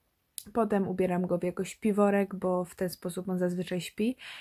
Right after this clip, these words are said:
Daję mu potem smoczka. Mm, kładę go do łóżeczka, daję mu mleko zazwyczaj, bo jeszcze Filip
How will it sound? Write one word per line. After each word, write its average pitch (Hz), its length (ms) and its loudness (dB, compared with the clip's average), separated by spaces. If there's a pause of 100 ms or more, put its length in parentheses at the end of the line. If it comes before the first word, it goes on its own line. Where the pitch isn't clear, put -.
(180)
Daję 190 320 4
mu 180 160 0
potem 180 540 -4
smoczka. 202 640 2 (120)
Mm, 202 260 4
kładę 220 280 4
go 196 120 4
do 185 140 2
łóżeczka, 226 600 2
daję 190 340 2
mu 180 200 0
mleko 240 800 2
zazwyczaj, 208 880 -2 (880)
bo 208 180 -4
jeszcze 185 480 -2
Filip 185 440 -4